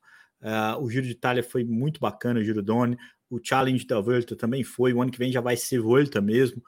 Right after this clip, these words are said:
porque é, é uma ascensão que é um passo seguido de outro passo, seguido de outro passo que o ciclismo feminino conquista, e uma temporada onde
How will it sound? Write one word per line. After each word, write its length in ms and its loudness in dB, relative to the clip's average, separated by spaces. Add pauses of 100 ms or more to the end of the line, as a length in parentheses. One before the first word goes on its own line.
(260)
porque 480 -4 (380)
é, 280 0
é 40 8
uma 160 2
ascensão 520 -2 (420)
que 340 -4
é 80 0
um 100 0
passo 560 4 (320)
seguido 420 2
de 120 4
outro 180 0
passo, 420 2
seguido 280 -4
de 60 0
outro 220 -4
passo 300 0
que 60 -12
o 20 -10
ciclismo 300 -6
feminino 260 -2
conquista, 640 -2 (500)
e 520 2 (100)
uma 160 0
temporada 720 4 (500)
onde 400 0